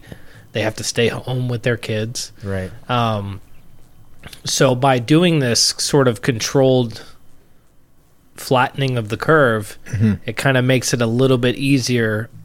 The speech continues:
Speaker 1: for, it basically lessens the intensity, lessens the blow of what is going to be inevitable.
Speaker 3: Yeah, it's easier to deal with that over time.
Speaker 2: <clears throat>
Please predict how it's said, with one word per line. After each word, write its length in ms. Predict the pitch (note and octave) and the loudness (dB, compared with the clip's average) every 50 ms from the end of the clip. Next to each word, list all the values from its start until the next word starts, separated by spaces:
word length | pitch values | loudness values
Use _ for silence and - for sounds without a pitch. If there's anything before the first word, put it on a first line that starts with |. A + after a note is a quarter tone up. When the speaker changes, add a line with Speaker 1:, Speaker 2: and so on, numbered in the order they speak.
| - - - - | -20 -20 -6 -2
Speaker 1:
for, 540 | - C#3 C#3 C3 A#2+ A2+ G#2 G2+ G2+ G2+ - - - - - - - - - - - - - - - - - | 0 2 2 4 2 2 0 -2 -4 -6 -8 -12 -16 -18 -18 -20 -20 -20 -20 -20 -20 -20 -20 -20 -20 -12 -10
it 220 | - A#2+ G#2+ - | -10 -10 -6 0
basically 400 | - D#3 C#3+ - - - D3+ C#3+ | 2 2 2 2 2 2 0 2
lessens 460 | B2 B2+ C3+ C#3 - - - C#3 B2+ A#2+ | 2 2 2 2 2 2 0 -2 0 0
the 100 | B2+ B2+ | 0 0
intensity, 480 | A#2+ - - C#3 B2+ - - G2+ G2 | 0 0 0 -2 -2 -2 -6 -6 -6
lessens 440 | F#2+ G#2+ A#2 - - - B2 A2 - | -4 -4 -4 -4 -4 -4 -6 -4 -4
the 80 | - A#2 | -4 -4
blow 440 | G#2+ A#2+ A#2+ A#2+ A2 G#2 G2+ G2+ - | -2 0 0 2 2 0 0 -2 -2
of 480 | - D3 B2 A#2 A2 G#2+ - - - - | -2 -2 0 -2 -2 -6 -8 -12 -12 -6
what 240 | - A#2 A#2+ A#2 - | -2 -2 -2 -2 -2
is 440 | C#3+ B2 A#2 G#2+ G2 G2 - - - - - - - - - - | -2 -4 -4 -4 -6 -6 -8 -10 -12 -14 -16 -18 -18 -20 -8 -4
going 280 | - B2+ C#3+ D3+ C#3+ - | 0 2 2 2 2 0
to 80 | - B2 | -2 -2
be 180 | A2+ A#2 A2 | 0 0 0
inevitable. 580 | A2 G#2+ C3 B2 A#2+ G#2+ G2 F2 - - - - - - | 0 0 0 0 0 -2 -4 -6 -8 -12 -16 -14 -4 0
Speaker 3:
Yeah, 240 | A#2+ A2+ G2+ E2+ - - | 2 2 2 0 -2 -6
it's 140 | - - - | -4 2 4
easier 380 | C3 C3 B2 A2+ A#2+ A#2 A2+ G#2 | 4 6 6 4 4 4 4 2
to 100 | G#2 G2 | 2 0
deal 220 | G2 A2 G2+ G2+ | 0 0 0 0
with 140 | G2 F2+ - | 0 -2 -4
that 280 | - F2+ F2 D#2 - - | -4 -4 -4 -6 -6 -6
over 280 | A#2+ A#2 F#2+ F#2 F#2+ | -4 -4 -4 -4 -4
time. 540 | F#2 - - G2 F#2+ F2+ E2+ D#2 D#2 E2 E2+ | -6 -4 -4 -2 -2 -2 -4 -6 -8 -10 -14
Speaker 2:
<clears throat> 40 | - | -16